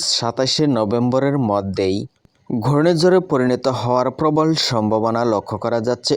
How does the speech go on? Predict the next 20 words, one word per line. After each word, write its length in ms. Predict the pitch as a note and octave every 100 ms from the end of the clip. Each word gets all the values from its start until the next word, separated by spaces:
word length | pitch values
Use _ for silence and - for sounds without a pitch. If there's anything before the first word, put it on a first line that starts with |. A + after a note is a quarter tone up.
| -
এই 160 | C#3 D#3
মুহূর্তে 340 | D#3 D3+ - D#3+ C#3+
লাইভ 180 | F#2+ E2 -
ট্র্যাকিংয়ে। 480 | F2 F2 D#2+ G#1 C#3 - _ - _ _ _ -
এটি 300 | E3 E3 F#3+ -
ওই 160 | D3+ D3+ C#3 -
সময় 280 | E3 D#3+ D#3+ C3+
একই 220 | B2 D3 D3+
স্থানে 320 | - B2 A#2
প্রায় 320 | A#2 A#2+ A#2 A2+ A#2+ - C3
অবস্থান 360 | C3 C3+ - D3
করার 260 | C3+ C#3+ C#3 -
সম্ভাবনা 460 | A#2 A2 A2 A#2 A#2+
লক্ষ্য 280 | G#2+ - A2+
করা 220 | A#2 A#2 G2+
যাচ্ছে। 300 | G2+ - G#2 B2 D#3+ D3+ E3 B2+
ঘূর্ণিঝড়ে 480 | C3+ D3 F3+ E3+ F3+ F3+
পরিণত 360 | C#3 B2+ C3 D3 C#3+
হয়ে 340 | A2+ G#2 G2 F#2 - - A#2+ - _ -
প্রথমেই 500 | D#3 E3 F3 F3+ F#3